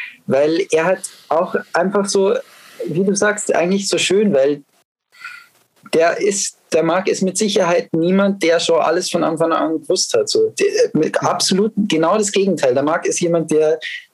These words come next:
Speaker 1: der, der einfach mal alles probiert und aber halt immer alles gibt und dann passieren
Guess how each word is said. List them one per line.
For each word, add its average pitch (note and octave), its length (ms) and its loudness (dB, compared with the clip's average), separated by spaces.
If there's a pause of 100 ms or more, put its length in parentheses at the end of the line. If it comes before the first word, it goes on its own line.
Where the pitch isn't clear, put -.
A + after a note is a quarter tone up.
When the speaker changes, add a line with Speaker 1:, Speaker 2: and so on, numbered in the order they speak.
(180)
Speaker 1:
der, E3 640 0 (280)
der E3+ 260 2
einfach G3 320 0
mal F3+ 200 0
alles F3+ 240 -2
probiert F3+ 520 0
und E3+ 240 0
aber E3+ 300 2
halt F3 200 -2 (300)
immer G3 340 0
alles G3 360 0
gibt G3+ 300 -2
und D#3+ 180 0
dann E3+ 260 0 (220)
passieren G3 840 0